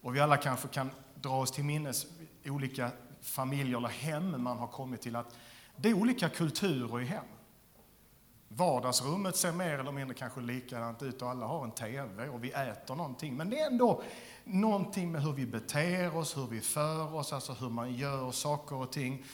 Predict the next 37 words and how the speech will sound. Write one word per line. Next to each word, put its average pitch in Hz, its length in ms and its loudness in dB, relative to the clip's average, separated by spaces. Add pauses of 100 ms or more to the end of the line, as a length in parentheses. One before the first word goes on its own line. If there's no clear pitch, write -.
Svensson 180 680 4
gör 185 180 2
inte 196 160 -4
exakt 143 380 -4
likadant 160 380 -4
som 120 180 -4
Andersson 120 500 -2
och 120 60 -2
Andersson 135 380 -6
gör 120 100 -4
definitivt 185 760 -6
inte 135 180 -8
likadant 117 440 -8
som 120 160 -8
Jansson. - 500 -10 (1400)
Därför 160 280 0
att - 200 -8
det 160 60 -4
bara 180 200 0
är 165 120 0
så 151 140 0
att - 80 -6
det 147 80 -4
finns - 840 2 (240)
olika 127 680 -2
kulturer. 135 720 -8
Vi 143 100 -4
åker 151 220 -2
till 151 140 -2
olika 143 300 -2
länder 156 440 0
och 135 140 -2
direkt 147 760 0 (340)
hamnar 156 440 4
vi 120 400 2
i 147 40 -2
olika 123 600 0